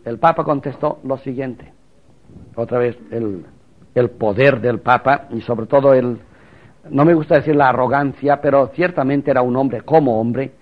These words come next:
muy seguro de sí, Bonifacio octavo, muy preparado, muy alto, muy poderoso, muy seguro de sí. Cuando supo que en Roma corrían rumores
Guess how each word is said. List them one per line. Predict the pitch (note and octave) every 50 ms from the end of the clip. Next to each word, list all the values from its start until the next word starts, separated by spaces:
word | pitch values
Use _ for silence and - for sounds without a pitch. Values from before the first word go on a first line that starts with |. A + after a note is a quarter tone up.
| _ _ _ _ _ -
muy | A#2+ D3 D#3
seguro | D#3 - C#3+ B2 A2+ C3 C3+ C3
de | A#2+ A2 F#2
sí, | - - G#2+ D2+ -
Bonifacio | - G#2 G2+ G2+ F#2+ - G2+ - - F2+ E2
octavo, | - - - - - - _ _ -
muy | A2+ A#2+ A2+
preparado, | - C#3+ D3 - D#3+ D3+ D#3 D#3+ D#3 E3 D#3+ - - _ _ _ _ _ _ -
muy | G2+ A2+ B2+ B2+
alto, | A#2+ B2+ C#3+ C3+ - D3+
muy | C#3+ C#3 B2+ G#2+
poderoso, | - A#2 B2 A2 C3+ C#3+ D3+ D3 - C#3+ B2
muy | A2+ B2+ D#3+ D3+
seguro | - - C3 A2 G2 G2+ G#2 F2+ E2+
de | E2+ -
sí. | - - - - - _ _ _ - - - _ _ - - - - - - - - - - - - - - - -
Cuando | - D3 C#3+ D3 C3+ C3+ B2+
supo | - F#3+ F#3+ G3+ G#3+
que | G3
en | F3+ D3
Roma | C3 C3 D3 D3 C#3 B2+
corrían | - B2 B2 C3+ D3 C#3 C3+ B2
rumores | A#2+ A#2 A2+ B2+ C3 B2 A#2 G#2 - -